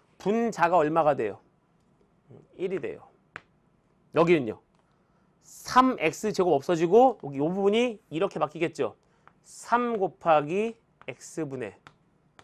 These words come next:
사인 X. 여기는요. X의 세제곱이 약분돼서 없어지는 이런 꼴이 나와요. 여기를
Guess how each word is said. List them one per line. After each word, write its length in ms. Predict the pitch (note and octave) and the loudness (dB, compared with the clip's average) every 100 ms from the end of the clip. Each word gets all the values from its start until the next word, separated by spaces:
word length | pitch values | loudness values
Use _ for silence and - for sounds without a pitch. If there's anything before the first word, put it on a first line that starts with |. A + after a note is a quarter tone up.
| _ - _ _ _ _ _ - _ - | _ -20 _ _ _ _ _ -20 _ -20
사인 360 | _ - D#3+ F3+ | _ -2 0 0
X. 360 | C#3+ - - G#2 _ C3 | -6 -12 -16 -16 _ -2
여기는요. 480 | C#3+ F3 D3 G#2+ - _ _ _ _ _ _ _ _ _ - | 0 2 0 -6 -12 _ _ _ _ _ _ _ _ _ -8
X의 300 | C3+ D#3 D#3 | -8 -6 -6
세제곱이 560 | F3 D#3 C#3 F#3+ G#3+ _ - | -6 -4 -2 -2 -4 _ -8
약분돼서 480 | A#2+ - C#3 B2+ A2+ | -8 -8 -8 -8 -8
없어지는 360 | - G#2 G#2 E2+ | -12 -14 -16 -10
이런 240 | B2 D#3+ | -2 -2
꼴이 180 | D#3+ C3+ | -2 -6
나와요. 260 | G#2+ E2+ - _ _ _ | -6 -8 -12 _ _ _
여기를 400 | G#2+ B2 B2 G#2+ | -8 -6 -6 -8